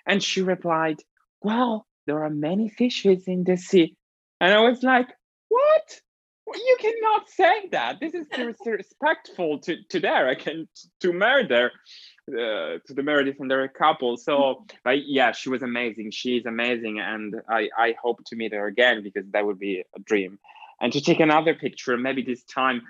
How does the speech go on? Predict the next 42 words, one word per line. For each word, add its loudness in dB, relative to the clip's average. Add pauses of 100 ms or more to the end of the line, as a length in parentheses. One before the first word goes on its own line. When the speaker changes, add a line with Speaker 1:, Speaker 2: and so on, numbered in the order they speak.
(360)
Speaker 1:
I, 4 (520)
uh, -8 (220)
one 2
in -4
which -6
I 0
look -2 (320)
good. 0 (680)
I -4
mean, -6 (180)
just -12
a -8
little 0
Speaker 2:
Yeah. 2
Speaker 1:
bit. -8 (440)
Speaker 2:
It's 4
Speaker 1:
Because 2
she 0
looks -2
amazing 2
in -6
that -6
picture, -6
as -6
always, -2
and -10
I -6
look -10
very -8
bad, -4
so, -10 (320)
ah. -4 (160)
Speaker 2:
But -14
that 2
happens. -4
Like, -6
I've, -6 (200)
um, -2
I -6
haven't 0
met -2
any -8